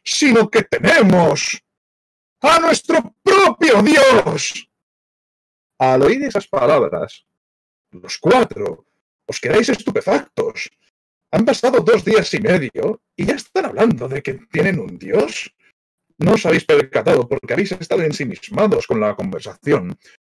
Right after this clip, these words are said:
pero de repente, los cuatro tenéis una sensación en vuestro interior, ah, que os pesa. Notáis una entidad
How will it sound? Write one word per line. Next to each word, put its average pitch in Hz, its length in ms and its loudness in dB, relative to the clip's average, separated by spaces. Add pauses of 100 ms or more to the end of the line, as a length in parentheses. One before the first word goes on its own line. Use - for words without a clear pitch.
(140)
pero 135 200 0
de 135 100 -2
repente, - 600 -4 (680)
los - 340 -12
cuatro 151 600 -4 (680)
tenéis 202 300 -2
una 196 180 -2
sensación - 640 -6
en 135 160 -4
vuestro - 200 -6
interior, 117 640 -4 (1300)
ah, 180 280 -8 (840)
que 143 160 -10
os - 200 -10 (120)
pesa. 98 480 -4 (640)
Notáis 160 960 -2 (380)
una 214 180 2
entidad 120 640 -2